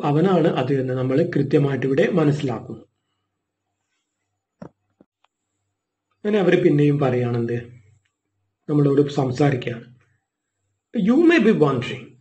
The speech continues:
what I'm doing here on the seashore at this hour." അല്ലെ, നിങ്ങൾക്ക്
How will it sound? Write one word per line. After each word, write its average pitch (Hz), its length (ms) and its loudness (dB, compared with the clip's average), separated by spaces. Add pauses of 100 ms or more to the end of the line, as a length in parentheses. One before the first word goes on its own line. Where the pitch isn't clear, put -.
what 185 300 4
I'm 160 260 4
doing 165 280 0
here 135 260 -2
on 131 180 -6
the - 180 -8
seashore 160 460 -6 (120)
at - 180 -14
this 160 220 -2 (140)
hour." 160 320 -2 (560)
അല്ലെ, 170 140 -4
നിങ്ങൾക്ക് 220 380 0